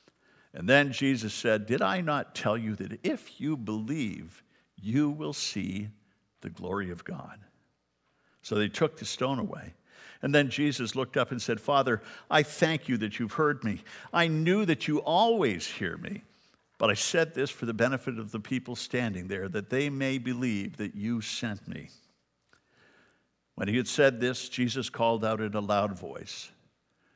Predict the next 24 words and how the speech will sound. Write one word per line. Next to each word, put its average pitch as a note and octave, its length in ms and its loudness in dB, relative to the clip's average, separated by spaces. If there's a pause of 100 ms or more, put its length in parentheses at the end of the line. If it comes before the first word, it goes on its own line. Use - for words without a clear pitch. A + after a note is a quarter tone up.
(200)
'Lazarus, D#3 960 10 (640)
come F3 240 8
out.' F#3 360 8 (1300)
And F#2 120 -6
the F2+ 80 -2
dead G#2+ 280 2
man A#2+ 260 -2
came B2 260 -4
out, C3 260 -6 (640)
his - 200 -6
hands A#2+ 360 2
and G2 140 -2
feet B2+ 300 -2
wrapped A#2 360 2
with G#3 140 -4
strips - 420 -6
of F#2+ 120 -8
linen B2 340 0
and G#2 140 -6
a - 20 -12
cloth A#2 400 -2
around G#2+ 300 -4
his G2 160 -10
face. - 560 -6